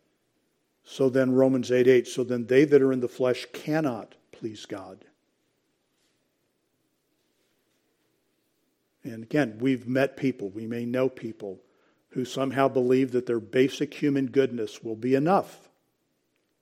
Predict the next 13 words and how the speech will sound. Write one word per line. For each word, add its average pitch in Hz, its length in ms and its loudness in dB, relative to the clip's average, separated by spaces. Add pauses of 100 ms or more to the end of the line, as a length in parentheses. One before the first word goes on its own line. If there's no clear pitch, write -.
(1200)
that - 120 -16
they're 117 160 -8
not 117 240 -4
that 135 240 0
bad, 127 420 2 (280)
or 104 80 -16
their 113 160 -6
basic 127 480 -2
human 135 300 0
goodness 131 420 -2
coupled 127 420 -2
with 127 160 -2
their 123 320 0